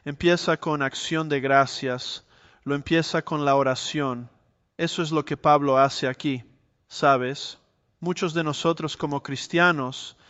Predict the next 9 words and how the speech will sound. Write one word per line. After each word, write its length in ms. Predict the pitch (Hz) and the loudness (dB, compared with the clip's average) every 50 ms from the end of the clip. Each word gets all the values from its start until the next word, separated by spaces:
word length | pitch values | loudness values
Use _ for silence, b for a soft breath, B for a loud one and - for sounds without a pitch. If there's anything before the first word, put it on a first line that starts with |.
| b b b b b | b b b b b
empezamos 680 | - 143 - 151 143 - - 170 170 170 160 143 - | -8 -4 -2 -4 -2 0 0 0 2 0 -2 -4 -6
cosas 680 | - - 165 165 160 - - 143 131 139 - - - - b b b b b | -4 0 2 2 2 2 -2 -2 -2 -2 -4 -8 -12 -14 b b b b b
y 80 | 156 | -6
no 120 | 156 160 165 | -2 0 0
empezamos 720 | 175 170 - 160 - - - 160 160 160 151 143 139 131 - | -2 -2 -4 -6 -2 2 4 4 4 4 2 -2 -6 -4 -2
desde 360 | 143 143 135 131 135 143 139 | -2 -2 -2 0 -2 -2 -2
el 60 | 139 | 0
lugar 360 | 135 135 135 143 143 143 143 | -2 -2 2 2 2 2 2
correcto. 600 | - - 135 123 143 151 147 - - - 104 107 | 0 -6 -4 -2 -2 -4 -4 -6 -10 -12 -12 -12